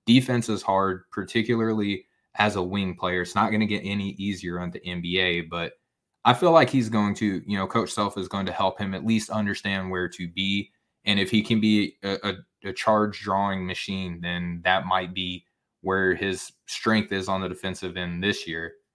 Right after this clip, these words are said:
which if you can take a charge, that indicates intelligence and that indicates footwork, right? Like, understanding where the ball is going and, and being able to have the skill set, and you spoke to the athleticism to get there,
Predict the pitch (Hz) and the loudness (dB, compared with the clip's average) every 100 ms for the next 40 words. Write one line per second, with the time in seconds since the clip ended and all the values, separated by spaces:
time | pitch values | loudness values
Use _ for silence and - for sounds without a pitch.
0 | _ 113 123 - - _ _ _ 117 113 | _ 4 4 2 -12 _ _ _ 0 4
1 | 120 143 117 123 98 - 131 113 107 95 | 4 4 4 2 2 2 4 4 2 0
2 | 95 - - 101 92 98 95 90 - - | 0 -2 -4 -2 -2 -2 -4 -6 -14 -14
3 | 90 87 110 120 120 113 107 95 92 87 | -6 2 4 4 2 -2 -2 -4 -2 0
4 | 92 95 92 95 - - _ _ - 107 | -2 -2 -2 -2 -4 -12 _ _ -2 -2
5 | - - - - 92 90 92 87 - _ | -2 -6 -8 -4 -2 -2 -2 -6 -6 _
6 | _ _ - 101 95 104 98 95 95 98 | _ _ -2 0 0 0 0 0 0 2
7 | 92 92 92 90 98 101 101 98 - _ | 2 2 2 0 -2 0 0 -4 -8 _
8 | _ _ - 90 87 - 98 95 90 110 | _ _ -4 -4 -6 -6 -4 -2 2 4
9 | 107 104 101 95 87 98 95 92 - 107 | 6 4 2 0 2 2 2 -6 0 0
10 | 98 107 101 - 101 95 87 98 90 - | 2 0 -2 -2 -4 -4 -6 -6 -4 0
11 | 98 92 101 95 95 90 _ _ _ - | 0 0 -4 -4 -6 -8 _ _ _ 2
12 | 98 110 107 104 98 92 85 98 131 92 | 2 4 4 4 0 -4 -2 0 0 0
13 | 90 90 | -2 -2